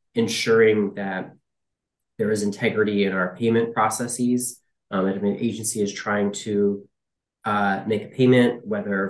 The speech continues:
for Social Security or a veteran's benefit or, you know, paying a defense contractor, we wanna make sure that the payment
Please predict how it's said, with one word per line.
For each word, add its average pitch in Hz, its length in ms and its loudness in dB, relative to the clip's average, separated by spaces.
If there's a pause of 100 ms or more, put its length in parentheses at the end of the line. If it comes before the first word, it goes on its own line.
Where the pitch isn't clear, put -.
for 95 300 -4
Social 95 160 -12
Security 120 500 -2
or 95 180 -2
a - 40 -12
veteran's 113 400 2
benefit 110 560 -4
or, 90 380 -10
you 95 120 -14
know, 90 100 -14
paying 104 280 -6
a 98 80 -2
defense 104 560 -8
contractor, 107 840 -4
we 107 240 -4
wanna 101 300 -2
make 98 200 -4
sure 98 260 -4
that 95 160 -8
the - 60 -12
payment - 580 -4